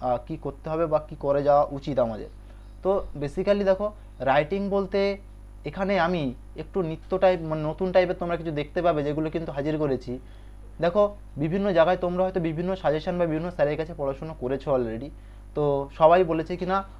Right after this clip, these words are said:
আহ, এডিটোরিয়াল লেটার ইম্পর্টেন্ট, সবাই বলে দিয়েছে এডিটোরিয়াল লেটার ইম্পর্টেন্ট। আমি বলছি না যে ইম্পর্টেন্ট নয়, হ্যাঁ ইম্পর্টেন্ট হতে পারে, but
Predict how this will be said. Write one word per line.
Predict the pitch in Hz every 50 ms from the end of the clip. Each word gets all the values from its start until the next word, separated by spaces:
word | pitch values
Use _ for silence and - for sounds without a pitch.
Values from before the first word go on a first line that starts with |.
| - -
আহ, | - 123 123 120 - - -
এডিটোরিয়াল | 143 156 175 185 185 190 175 190 190
লেটার | 185 175 165 175 170
ইম্পর্টেন্ট, | 156 131 135 135 123 - 113 - 107 104 104 - - - -
সবাই | - 170 165 185 190 180
বলে | 170 180 185
দিয়েছে | 175 175 185 185 185 196
এডিটোরিয়াল | 165 151 156 151 175 170 165 165 165
লেটার | 175 170 147
ইম্পর্টেন্ট। | 139 135 135 117 101 113 113 -
আমি | - 160 185 196
বলছি | 160 139 143 147 160 - 196
না | 190 190
যে | 170 175
ইম্পর্টেন্ট | 170 165 156 170 151 165 160 156 143 156
নয়, | 160 170 190 190 - - - - -
হ্যাঁ | - 180
ইম্পর্টেন্ট | 160 147 143 135 - 156 - 180 165 147
হতে | 156 - 165 165
পারে, | 170 185 190
but | 160 143 156 175